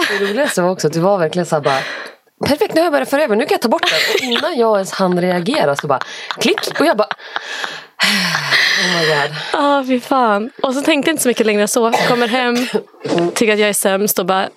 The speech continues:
Speaker 2: vi kommer inte få ihop podden. Och så bara kommer jag på dagen efter, bara, just det. Men jag kan ju faktiskt restora, vad dum jag är. Men det som är, är att vi poddar i en poddstudio, så fler personer använder ju samma S D-kort som oss.
Speaker 1: Ja.
Speaker 2: Alltså, så här, hade vi haft ett eget S D-kort så hade vi kunnat restora det
Speaker 1: Och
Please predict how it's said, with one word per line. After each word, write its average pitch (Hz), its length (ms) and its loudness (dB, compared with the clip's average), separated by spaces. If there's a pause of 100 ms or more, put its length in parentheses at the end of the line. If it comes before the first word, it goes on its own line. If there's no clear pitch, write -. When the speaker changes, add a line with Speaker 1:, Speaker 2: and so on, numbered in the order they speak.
(140)
Speaker 2:
vi 214 120 0
kommer 269 160 0
inte 185 120 -4
få 214 60 2
ihop 208 120 0
podden. 190 280 0
Och 214 120 2
så 240 100 -2
bara 214 120 0
kommer 214 160 0
jag 202 60 -2
på 214 120 -2
dagen 196 200 2
efter, 196 180 -2
bara, 202 100 0 (120)
just - 240 0
det. - 200 -2
Men 233 160 2
jag 226 100 -2
kan 247 80 2
ju - 20 2
faktiskt 220 280 0
restora, 226 580 2
vad 208 120 0
dum 220 200 2
jag - 100 0
är. 220 60 -4 (400)
Men 220 360 2 (140)
det 233 140 2
som 240 180 0
är, 240 200 0
är 208 100 2
att 196 120 0
vi 208 140 0 (200)
poddar 220 240 2
i 220 80 4
en 202 100 0
poddstudio, 196 480 2
så 202 160 0
fler 226 400 0
personer 208 400 2
använder 202 420 2
ju 180 40 2
samma 185 320 2
S 190 120 -4
D-kort - 300 0
som 196 120 0
oss. - 240 -2
Speaker 1:
Ja. 160 200 2
Speaker 2:
Alltså, 196 280 0
så 190 100 -2
här, - 140 -2 (420)
hade 226 320 2
vi 214 100 2
haft 214 220 0
ett 208 120 2
eget 240 240 2
S 214 120 0
D-kort - 300 -2
så - 160 0
hade 190 240 2
vi 202 120 2
kunnat 190 200 2
restora 185 400 2
det 190 60 0
Speaker 1:
Och 208 120 0